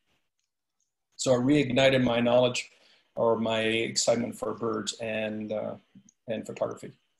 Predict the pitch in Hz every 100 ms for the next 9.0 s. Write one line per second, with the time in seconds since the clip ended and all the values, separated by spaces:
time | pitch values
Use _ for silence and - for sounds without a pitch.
0 | - - 113 - 135 127 120 120 113 -
1 | 117 120 113 110 117 107 104 104 101 107
2 | 113 113 107 127 113 120 123 - - _
3 | _ _ _ _ _ _ _ - 117 113
4 | 113 120 135 131 127 123 - 127 120 117
5 | 117 120 127 123 117 127 123 123 117 -
6 | 127 151 143 - - 135 127 131 117 117
7 | 113 113 117 131 131 123 151 147 117 -
8 | 127 120 - 127 - 117 117 120 127 135